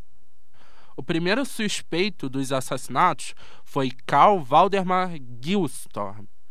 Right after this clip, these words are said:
o homem que era dono de um quiosque nas proximidades do lago. Ele tinha fama de ser agressivo, entretanto as investigações não, não deram e não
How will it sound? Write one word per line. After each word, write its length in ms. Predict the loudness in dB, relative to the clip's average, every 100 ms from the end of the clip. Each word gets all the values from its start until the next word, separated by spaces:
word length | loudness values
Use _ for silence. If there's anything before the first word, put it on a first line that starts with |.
| -6 -4 2
o 80 |
homem 320 | 4 4 2 0
que 100 | 2
era 240 | 4 4
dono 480 | 2 0 0 2 0
de 80 | 0
um 100 | -2
quiosque 560 | -2 2 2 0 -2
nas 220 | -4 -4
proximidades 800 | -4 -4 -4 -4 -2 0 0 -2
do 160 | -2 2
lago. 480 | 4 4 4 -2 -8 -8 -6
Ele 240 | -2 0 0
tinha 320 | 0 0 0
fama 340 | 0 -2 -2
de 60 | -4
ser 140 | -2
agressivo, 960 | -2 -2 -2 -2 -6 -6 -2 0 0 0
entretanto 640 | -2 0 0 0 -2 -4
as 120 | -4
investigações 760 | -4 -2 -4 -2 -4 -2 -2 -2
não, 500 | -2 -4 -2 -4 -4 -4
não 240 | -4 -2
deram 480 | 0 0 2 2 0
e 320 | -2 -2 -2
não 460 | -2 -2 -4 -4